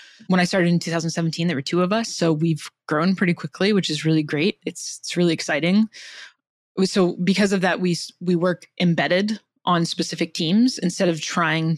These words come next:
to operate more as a service model or service provider where we're trying to help everybody do a little bit of everything. We try to work at a smaller ratio with our product designers. So actually, I think I work with about five product designers right now,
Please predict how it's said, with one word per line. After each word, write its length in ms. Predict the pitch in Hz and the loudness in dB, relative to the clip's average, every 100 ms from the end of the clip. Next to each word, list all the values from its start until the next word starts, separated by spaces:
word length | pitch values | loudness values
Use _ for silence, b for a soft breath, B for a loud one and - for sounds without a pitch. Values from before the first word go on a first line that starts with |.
| - | -2
to 500 | 165 156 151 147 147 | 0 2 2 0 0
operate 320 | 165 160 165 156 | -2 0 0 0
more 120 | 151 | -2
as 100 | - | -4
a 40 | |
service 360 | - 139 156 - | -4 -4 -4 0
model 420 | 165 170 175 170 160 | 0 2 0 0 -2
or 100 | 170 | 0
service 300 | 170 160 - | 0 0 0
provider 360 | 185 180 185 | 0 2 2
where 160 | 175 160 | 2 2
we're 280 | 147 143 - _ - | 0 -2 -6 _ -10
trying 240 | - 143 | -2 -2
to 60 | 139 | 0
help 200 | 160 160 | -2 -2
everybody 420 | 156 156 151 156 156 | -2 -2 -2 -4 -2
do 120 | 151 | -4
a 40 | |
little 240 | 147 151 160 | -2 -2 -2
bit 100 | 151 | -2
of 80 | |
everything. 500 | 139 170 180 214 233 - B B B 180 | 0 0 0 2 2 0 B B B -2
We 80 | |
try 200 | 180 175 | 0 2
to 80 | 160 | 2
work 400 | 160 160 139 - _ _ _ - | 4 2 0 -8 _ _ _ -2
at 140 | 170 175 | 0 0
a 40 | |
smaller 360 | - 165 151 151 | 0 0 2 2
ratio 400 | 156 - 165 160 | 0 2 2 2
with 160 | 160 | 2
our 100 | 147 | 0
product 320 | - 139 160 | 0 -2 0
designers. 500 | 175 175 180 190 202 | -2 0 2 2 2
So 340 | - 165 147 156 b b b b | 0 0 0 -6 b b b b
actually, 360 | 165 170 - 170 | -2 0 2 2
I 20 | |
think 160 | 165 175 | 4 2
I 60 | |
work 180 | 160 165 | 2 0
with 140 | 165 175 | 0 0
about 260 | 156 - | -2 -2
five 300 | 151 151 156 | 0 0 0
product 260 | 190 175 175 | 0 0 0
designers 460 | 180 185 190 190 | 0 2 0 0
right 140 | 196 180 | 0 0
now, 360 | 196 202 202 | 0 0 -2